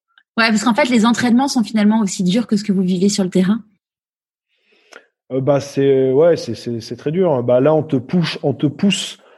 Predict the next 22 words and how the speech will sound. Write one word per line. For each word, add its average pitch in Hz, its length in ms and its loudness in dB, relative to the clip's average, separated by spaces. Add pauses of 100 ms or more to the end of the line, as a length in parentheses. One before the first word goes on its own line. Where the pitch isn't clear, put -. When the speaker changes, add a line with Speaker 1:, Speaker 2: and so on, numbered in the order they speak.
(340)
Speaker 2:
euh, 120 580 0
dans 123 200 -2
tes 139 120 0
retranchements. 143 880 -2 (180)
On 123 100 -10
Speaker 1:
Ouais. 165 140 0
Speaker 2:
te 131 80 -2
pousse 165 440 -4
vraiment, 143 720 2
euh, 123 100 2
dans 123 160 -4
tes, 127 340 2
dans 120 160 -2
tes 127 140 -2
limites, 156 420 -2 (380)
que 123 80 -6
ce 127 120 -4
soit 135 440 0
tes 131 160 -2
limites 135 280 -2
physiques, 160 500 0
psychiques, 170 640 -2